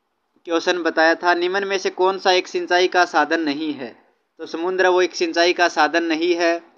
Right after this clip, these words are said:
प्रश्न नंबर चार, निम्न में से कौन सा एक कीटनाशक है? टू फ़ोर डी, डीडीटी, बीएचसी और उपरोक्त सभी। तो option number D क्या रहेगा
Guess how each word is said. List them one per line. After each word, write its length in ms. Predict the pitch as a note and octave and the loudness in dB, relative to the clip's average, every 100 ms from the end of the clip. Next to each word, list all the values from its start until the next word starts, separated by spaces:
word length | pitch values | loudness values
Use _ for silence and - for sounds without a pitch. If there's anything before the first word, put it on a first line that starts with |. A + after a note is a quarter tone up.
| _ _ _ - | _ _ _ -12
प्रश्न 220 | F3 G3 | -8 -4
नंबर 200 | G3 F#3+ - | -2 -2 -2
चार, 360 | F3 D3+ C3 | 0 2 0
निम्न 340 | D3 F3 G3+ F#3+ | -4 -4 -4 -2
में 140 | F#3 | -4
से 140 | F#3 F#3 | -2 -4
कौन 260 | F3+ F#3+ | -2 -4
सा 160 | - F#3+ | 0 0
एक 200 | F3+ F3+ | 2 -2
कीटनाशक 540 | F3 E3 E3+ E3 F3+ F3+ | -2 -2 -2 0 -2 -4
है? 60 | |
टू 180 | D#3+ F3+ | 0 -2
फ़ोर 240 | E3+ F#3 F3+ | 2 0 4
डी, 140 | F#3 | 2
डीडीटी, 480 | D#3+ E3 E3+ E3+ F3 | 2 0 0 2 2
बीएचसी 600 | D3+ D#3+ E3+ - F#3 F3 - | 4 2 2 -2 -4 -4 -6
और 120 | F3 E3+ | -2 -2
उपरोक्त 360 | E3 F3 F3 | 0 -4 -4
सभी। 220 | E3 D#3+ | -2 0
तो 120 | E3+ E3+ | 0 -2
option 220 | - E3+ | -2 -6
number 220 | E3 E3 | -2 -2
D 200 | D#3 E3 | 2 0
क्या 160 | F3 E3+ | 2 2
रहेगा 360 | E3 E3 E3 | 2 2 0